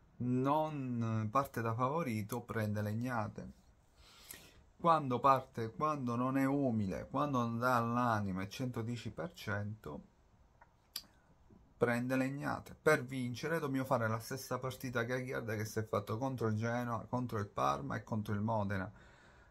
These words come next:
Cioè, proprio quando siamo messi alle strette, troviamo un avversario più forte. Infatti io quest'anno non ho visto squadre che ci hanno preso a pallonate.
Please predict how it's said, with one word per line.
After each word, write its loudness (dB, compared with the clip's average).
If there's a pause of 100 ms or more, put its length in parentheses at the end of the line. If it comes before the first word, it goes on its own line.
(100)
Cioè, 6
proprio -2
quando 4
siamo 0
messi -2
alle 0
strette, -4
troviamo -4
un 0
avversario -2
più -8
forte. 0
Infatti -2
io 0
quest'anno -4
non 2
ho 0
visto -8
squadre -2
che -2
ci -8
hanno -2
preso -4
a -2
pallonate. -2